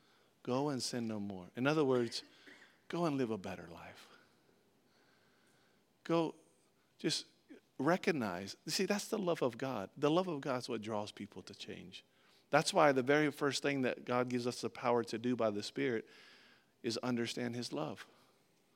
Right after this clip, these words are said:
That was the first verse we started with, Romans five.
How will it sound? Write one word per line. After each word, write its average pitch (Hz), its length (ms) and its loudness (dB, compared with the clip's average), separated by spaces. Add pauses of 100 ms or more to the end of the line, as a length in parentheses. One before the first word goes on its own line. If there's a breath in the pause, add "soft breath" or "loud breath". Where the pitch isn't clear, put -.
(540 soft breath)
That 117 80 0
was 120 120 0
the 117 60 -4
first - 280 -2
verse 135 240 -2
we 139 60 -4
started 139 280 -6
with, 107 140 -6
Romans 120 320 -2
five. 135 300 -2